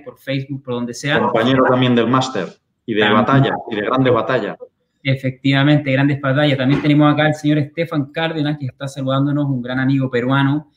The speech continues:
Speaker 1: que es profesor también de porcicultura. Y, eh, bueno, Pedro, yo te quería, eh, mencionar de que,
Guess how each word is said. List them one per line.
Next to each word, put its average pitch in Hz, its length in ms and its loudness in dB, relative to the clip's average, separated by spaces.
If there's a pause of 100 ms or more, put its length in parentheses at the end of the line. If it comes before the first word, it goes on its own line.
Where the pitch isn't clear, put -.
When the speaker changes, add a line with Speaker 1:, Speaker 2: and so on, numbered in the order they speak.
(320)
Speaker 1:
que 123 340 -2
es 135 280 -4 (280)
profesor 139 720 -2
también 135 300 -2
de 127 80 -2
porcicultura. 135 840 -8 (420)
Y, 185 420 -2
eh, 131 300 0
bueno, 196 300 2
Pedro, 185 380 2 (120)
yo 165 160 0
te 190 140 -8
quería, 185 600 -2 (300)
eh, 127 320 0
mencionar 135 580 0
de 156 140 -4
que, 135 400 -2